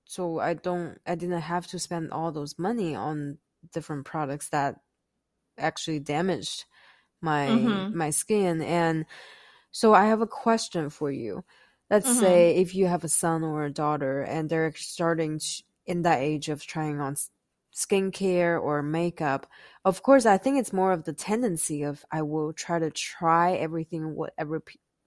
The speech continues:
Speaker 1: people say it's good." How do you think you will tell them and teach them what you've learned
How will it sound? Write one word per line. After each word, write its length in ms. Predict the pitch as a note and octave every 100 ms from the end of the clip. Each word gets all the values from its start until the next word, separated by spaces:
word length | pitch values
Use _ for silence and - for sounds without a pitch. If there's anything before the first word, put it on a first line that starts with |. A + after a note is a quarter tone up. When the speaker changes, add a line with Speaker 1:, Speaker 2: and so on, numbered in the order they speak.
| _
Speaker 1:
people 320 | F#3 E3 C#3+
say 340 | - D#3+ D#3+
it's 140 | F#3+ -
good." 500 | - D3 C#3+ G#3+ - _ _ _ - _ _ _ _ _ _ _ _
How 200 | - A3+
do 100 | A#3+
you 100 | D#4+
think 240 | D#4+ C#4+ G#3+
you 120 | G3+
will 140 | F#3
tell 400 | F#3 - F3+ F#3
them 400 | D#3+ C#3+ C#3 D3 -
and 400 | C#3+ C#3 C#3+ D3+
teach 400 | - F3+ - -
them 380 | D3+ C#3 C#3+ - _ _ _ _ _ _ _
what 180 | F3+ E3+
you've 380 | F3+ G3+ -
learned 520 | D3+ C3+ B2 A2 D3